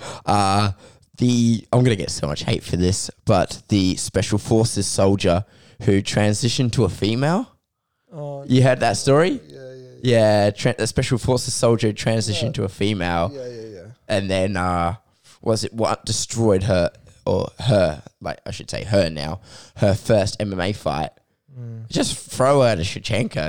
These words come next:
Speaker 1: and then Shevchenko would just light,
Speaker 2: I
Speaker 1: probably
Speaker 2: don't
Speaker 1: light
Speaker 2: thi-,
Speaker 1: her up.
Speaker 2: I don't think they're gonna get some newly transgender female to just chuck in.
Speaker 1: <laughs>
Speaker 2: 'Cause Valentina would K O that person as well.
Speaker 1: Yeah.
Speaker 2: Oh,
Speaker 1: I got a
Speaker 2: sh-
Speaker 1: feeling that Valentina would just, like, smash through.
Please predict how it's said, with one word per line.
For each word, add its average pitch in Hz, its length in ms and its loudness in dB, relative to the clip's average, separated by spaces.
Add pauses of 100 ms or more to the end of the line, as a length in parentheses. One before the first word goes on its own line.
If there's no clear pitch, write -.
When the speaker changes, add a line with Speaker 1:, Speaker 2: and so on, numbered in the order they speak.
(120)
Speaker 1:
and 90 100 -6
then 92 80 -10
Shevchenko - 480 -6
would 85 100 -6
just 98 180 -10
light, 110 420 -4
Speaker 2:
I - 40 -20 (120)
Speaker 1:
probably 151 220 -6
Speaker 2:
don't - 80 -4
Speaker 1:
light 78 180 -4
Speaker 2:
thi-, 82 60 -6
Speaker 1:
her 85 100 -4
up. 67 160 -6
Speaker 2:
I 123 80 -10
don't 131 240 -8
think 147 160 -12
they're 127 140 -10
gonna 110 240 -12
get 107 300 -12 (180)
some 120 380 -12
newly 110 420 -10
transgender 104 880 -14
female 107 600 -16 (640)
to 127 100 -14
just 117 340 -14
chuck - 300 -12
in. 113 260 -10 (120)
Speaker 1:
<laughs> - 200 -4
Speaker 2:
'Cause - 260 0
Valentina 175 520 0
would 107 140 -12
K 120 200 -10
O 110 340 -10
that - 260 0
person 120 400 -8
as 120 100 -12
well. 147 380 -12 (840)
Speaker 1:
Yeah. 98 340 0 (140)
Speaker 2:
Oh, 107 260 -12
Speaker 1:
I - 60 -2
got 127 120 2
a 120 40 0
Speaker 2:
sh- - 40 -16
Speaker 1:
feeling 85 280 -4
that 62 140 -10
Valentina 90 420 -4
would 62 120 -10
just, - 180 -10
like, - 140 -18
smash 165 1000 -8
through. 95 400 -8